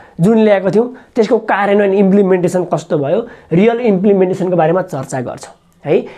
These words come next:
आम्दानी यति estimate गरेको थियौँ, यति सङ्कलन भयो, खर्च, पुँजीगत खर्च यति, हाम्रो चालु खर्च यति गर्ने भनेको थियौँ, यति भयो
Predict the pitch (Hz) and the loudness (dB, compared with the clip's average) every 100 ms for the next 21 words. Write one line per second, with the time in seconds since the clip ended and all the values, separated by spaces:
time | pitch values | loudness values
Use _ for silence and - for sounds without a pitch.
0 | - - 170 190 180 175 180 175 170 196 | -20 -6 -2 0 2 2 2 0 0 -2
1 | - 190 170 170 170 175 175 165 185 156 | 0 0 2 2 2 0 0 -4 -4 -6
2 | 151 156 135 123 120 - - - 175 208 | -6 -6 -6 -8 -12 -16 -20 -2 0 2
3 | 214 208 214 175 185 202 151 165 180 175 | 0 0 0 2 2 0 -2 -4 -2 -2
4 | 185 190 185 170 143 185 180 151 190 156 | 0 2 2 2 0 0 0 0 2 0
5 | 165 180 175 190 175 180 165 151 170 220 | -2 -4 -2 0 2 2 2 2 0 0
6 | 175 208 165 90 90 | -2 2 2 0 -4